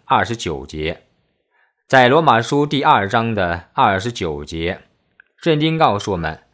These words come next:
，“唯有里面做的才是真犹太人，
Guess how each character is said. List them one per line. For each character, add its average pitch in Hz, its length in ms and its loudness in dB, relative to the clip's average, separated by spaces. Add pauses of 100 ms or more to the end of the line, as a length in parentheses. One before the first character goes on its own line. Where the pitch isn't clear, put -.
(380)
，“唯 151 140 6
有 180 120 6
里 113 280 2
面 135 320 -2
做 101 200 -2
的 78 320 -8
才 - 220 -2
是 104 100 -2
真 165 280 2
犹 98 180 -2
太 104 160 -6
人， 76 240 -8